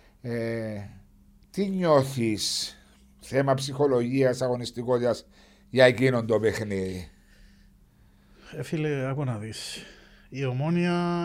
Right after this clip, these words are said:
Speaker 2: επήγεν καλά στην Ευρώπη και επήγαινε και καλά στην Κύπρο. Όμως είπες και εσύ, Πάκη, που μιλούμε οι δυο μας μεταξύ μας, μα νόμιζες είναι εύκολο να πηγαίνεις στην Ευρώπη και να αγωνίζεσαι στην Κύπρο;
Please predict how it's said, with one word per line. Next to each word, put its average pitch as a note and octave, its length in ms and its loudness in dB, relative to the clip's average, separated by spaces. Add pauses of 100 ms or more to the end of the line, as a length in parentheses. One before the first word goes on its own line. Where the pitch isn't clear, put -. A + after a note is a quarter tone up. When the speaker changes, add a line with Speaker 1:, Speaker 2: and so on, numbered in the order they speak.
(200)
Speaker 2:
επήγεν D3 380 -4
καλά C#3+ 600 -6 (1200)
στην - 280 -8
Ευρώπη C3 600 -4 (220)
και - 100 -12
επήγαινε F3 280 -2
και E3+ 100 -2
καλά C3+ 180 0
στην C3+ 200 -6
Κύπρο. A2+ 300 -8 (1400)
Όμως D3 280 -4
είπες D#3 180 -2
και - 160 -8
εσύ, C#3 160 -4
Πάκη, C3+ 280 -2
που C#3 120 -2
μιλούμε B2+ 300 0
οι C3 100 -2 (100)
δυο C3 120 -4
μας B2+ 180 -4
μεταξύ B2+ 420 -4
μας, A#2+ 380 -6 (160)
μα G#2+ 120 -6
νόμιζες B2+ 340 -2
είναι G#2 120 -2
εύκολο A#2+ 300 -4
να B2+ 160 -2
πηγαίνεις G#2+ 320 -6
στην C3 140 -8
Ευρώπη G#2 420 -4
και A2+ 100 -4
να A#2+ 80 -2
αγωνίζεσαι A2 580 -4
στην F2+ 200 -14
Κύπρο; G2 360 -6